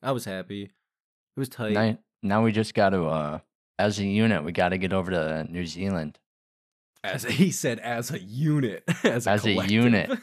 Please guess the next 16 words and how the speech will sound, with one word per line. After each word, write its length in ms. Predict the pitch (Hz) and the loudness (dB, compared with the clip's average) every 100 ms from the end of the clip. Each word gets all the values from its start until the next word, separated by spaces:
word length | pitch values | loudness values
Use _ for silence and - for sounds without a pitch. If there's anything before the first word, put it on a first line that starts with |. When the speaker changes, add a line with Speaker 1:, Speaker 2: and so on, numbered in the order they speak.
| - | 0
Speaker 1:
<laughs> 580 | 202 - - - - | 0 -2 -2 -4 -2
Speaker 2:
Well, 120 | - 170 | 4 4
that's 160 | - | 4
a 120 | 220 - - - | 2 0 -10 -2
big 220 | 175 185 139 | 4 4 4
one, 240 | 98 85 | -2 -4
dude. 160 | 95 90 | -4 0
That's, 240 | 131 - | 0 -2
that's 360 | - 110 113 - | -2 0 0 -2
like, 300 | 85 82 _ _ | -4 -4 _ _
that's 320 | - 85 - - _ | -6 -6 -6 -16 _
the 240 | 98 98 | -2 -2
place. 640 | 85 - 76 71 85 - - _ | -2 -6 -6 -6 -8 -10 -12 _
Speaker 1:
That's 180 | 147 143 | -2 0
bucket 320 | 104 127 113 | -2 -2 -4
list. 260 | 92 82 | -10 -14